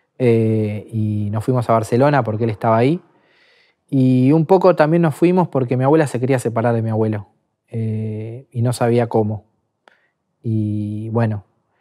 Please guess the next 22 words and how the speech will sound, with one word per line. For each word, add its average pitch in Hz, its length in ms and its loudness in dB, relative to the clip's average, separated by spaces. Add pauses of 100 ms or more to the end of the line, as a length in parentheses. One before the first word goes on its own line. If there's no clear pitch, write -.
(280)
la 113 120 2
guerra 127 220 4
de 127 80 2
Malvinas, 135 560 4
el 113 100 -2
temor 127 680 2 (480)
de 107 140 -2
la 117 140 4
guerra 120 600 2
y 113 200 -2
el 107 420 -4 (260)
querer 127 260 4
separarse 123 500 0
de 123 40 -2
mi 123 60 0
abuelo 156 640 4 (640)
hicieron 123 560 2
que 110 140 -4
nos 107 120 -2
vayamos 110 380 -6
a 107 40 -8
España. 101 380 -6